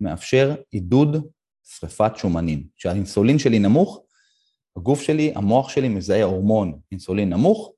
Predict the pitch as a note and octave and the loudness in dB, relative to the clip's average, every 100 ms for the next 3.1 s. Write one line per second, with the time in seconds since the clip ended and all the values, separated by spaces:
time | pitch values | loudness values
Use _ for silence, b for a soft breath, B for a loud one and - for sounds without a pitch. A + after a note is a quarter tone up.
0 | _ - F2+ F#2 F#2 C3 D3+ D#2 - F2+ | _ -8 -6 -2 2 2 2 -6 -8 -4
1 | G#2+ A2 - F2+ F#2+ B2+ - G#2+ D#3 C3+ | 0 0 0 -2 0 0 0 0 2 0
2 | - F2 E2+ - D#3 G#2+ A2 D#3+ C#3 F#2+ | -4 -6 -4 0 0 2 2 0 0 -4